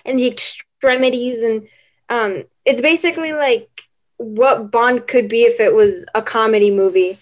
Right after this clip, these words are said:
And it's, it's awesome, and it's made with that intent. So, no,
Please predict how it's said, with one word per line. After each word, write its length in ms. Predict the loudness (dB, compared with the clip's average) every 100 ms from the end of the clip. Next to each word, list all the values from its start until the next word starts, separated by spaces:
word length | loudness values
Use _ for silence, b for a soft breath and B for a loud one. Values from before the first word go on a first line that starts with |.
| b b -4
And 140 | 0
it's, 320 | 2 0 -10 -2
it's 220 | 0 2
awesome, 440 | 0 0 0 -4 -4
and 180 | -2 -2
it's 160 | -2
made 200 | 0 4
with 120 | 4
that 200 | 2 -4
intent. 360 | -6 -8 -10 -4
So, 100 | 0
no, 100 | 2